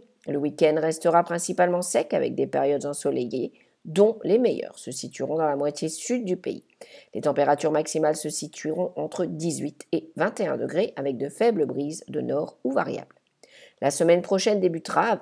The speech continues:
par de bonnes périodes ensoleillées avec juste un peu de nébulosité au cours de la journée.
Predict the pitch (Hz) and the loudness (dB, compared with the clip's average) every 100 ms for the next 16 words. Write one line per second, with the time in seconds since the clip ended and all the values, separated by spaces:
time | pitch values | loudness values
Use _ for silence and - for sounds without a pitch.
0 | - - - 139 127 151 165 220 226 - | -2 0 0 -2 -4 6 10 10 8 4
1 | 160 139 135 - 135 - 131 127 147 135 | 4 4 2 0 -6 -6 -4 0 2 2
2 | 131 156 160 - - 247 247 262 226 180 | -2 -4 -6 -6 -2 0 0 -2 2 2
3 | 156 135 127 131 139 135 - 196 - - | 0 -2 -4 -6 -8 -6 -4 -2 -4 -6
4 | - 240 233 220 196 - - | -2 2 4 4 2 -4 -10